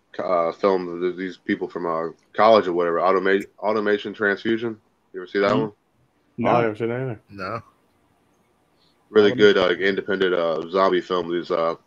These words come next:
Speaker 1: college kids down in Florida, I think.
Speaker 2: Oh, nice, nice.
Speaker 4: Check that out.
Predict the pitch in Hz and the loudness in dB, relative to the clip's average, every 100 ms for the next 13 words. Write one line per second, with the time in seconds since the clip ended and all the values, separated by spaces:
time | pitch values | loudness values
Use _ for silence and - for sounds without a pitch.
0 | _ - 98 92 - - 90 85 85 80 | _ 0 2 2 0 -2 -2 -2 -4 -4
1 | - 90 87 82 78 85 - _ _ _ | -4 0 0 -2 -6 -8 -12 _ _ _
2 | _ _ _ _ _ _ _ _ _ _ | _ _ _ _ _ _ _ _ _ _
3 | _ _ 143 123 127 87 - 113 95 - | _ _ -14 -10 -12 -14 -12 -10 -12 -16
4 | - _ _ _ _ _ - - _ _ | -20 _ _ _ _ _ -20 -20 _ _
5 | _ _ _ _ _ - 107 - 95 92 | _ _ _ _ _ -12 -12 -10 -12 -10
6 | 92 | -12